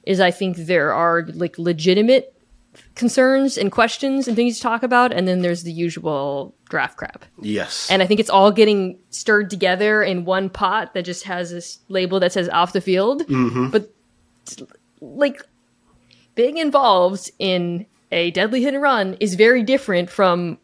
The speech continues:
Speaker 1: anonymous scout saying, "You take plays off." Like, I, and I
Speaker 2: Yeah.
Speaker 1: hate the fact that this all gets smashed together, um, into one big thing. So, uh,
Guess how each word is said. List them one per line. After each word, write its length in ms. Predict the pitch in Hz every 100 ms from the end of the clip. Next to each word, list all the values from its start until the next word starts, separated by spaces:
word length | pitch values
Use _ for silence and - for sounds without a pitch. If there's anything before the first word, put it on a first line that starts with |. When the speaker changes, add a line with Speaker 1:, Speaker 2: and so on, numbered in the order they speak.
| _ _ -
Speaker 1:
anonymous 420 | 196 190 196 202
scout 360 | - 185 175 -
saying, 240 | 190 170
"You 60 | 170
take 180 | 185 -
plays 240 | 165 156
off." 280 | 131 - -
Like, 260 | 165 156 -
I, 120 | 185
and 220 | 202 - 190
I 80 |
Speaker 2:
Yeah. 60 | 185
Speaker 1:
hate 220 | 214 285
the 80 | 277
fact 280 | 233 226 226
that 160 | 220
this 180 | 226 220
all 260 | 285 311 349
gets 240 | 349 294
smashed 540 | - 285 311 320 - -
together, 640 | 302 277 220 196 208 220 - - - _ _ _ _ -
um, 580 | 190 202 202 190 185 -
into 220 | 214 208
one 240 | 226 233
big 180 | 226 202
thing. 420 | 208 147 147 160 _
So, 640 | - 190 175 - 120 - - _ _ _ -
uh, 640 | - 185 175 175 175 180